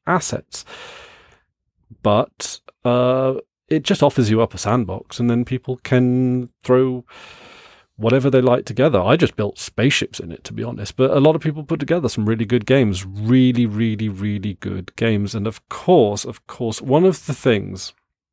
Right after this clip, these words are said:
that I'm most proud of creating on YouTube, and I don't know if this opinion is shared by others, some people have said that they really like this, some people have said they really don't, is my Garry's Mod playlist that I've made with friends. I truly, truly, truly had so much fun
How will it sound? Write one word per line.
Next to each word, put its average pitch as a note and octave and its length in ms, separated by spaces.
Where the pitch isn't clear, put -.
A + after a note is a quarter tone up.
that G#2+ 120
I'm A2 160
most C3+ 300
proud A2+ 320
of G2+ 100
creating G#2+ 560
on A2 320
YouTube, A#2+ 480
and A#2+ 140
I C3+ 80
don't E3 320
know C3 160
if A#2 100
this B2 180
opinion A2 340
is G2 100
shared G2+ 240
by F#2+ 120
others, G2 180
some C3+ 160
people C3+ 180
have B2+ 100
said B2 140
that A#2+ 120
they A2+ 120
really A2 260
like G#2+ 200
this, A2 140
some G#2+ 100
people G#2+ 160
have G#2 80
said G2 100
they G2+ 80
really G2+ 140
don't, G#2 200
is C3 180
my A2+ 160
Garry's G#2+ 420
Mod G2+ 220
playlist G2+ 380
that - 120
I've G#2 160
made G2+ 180
with G#2 120
friends. - 360
I A2 120
truly, B2 580
truly, G#2 340
truly G2 320
had G2+ 220
so C#3 260
much C3+ 220
fun A2 260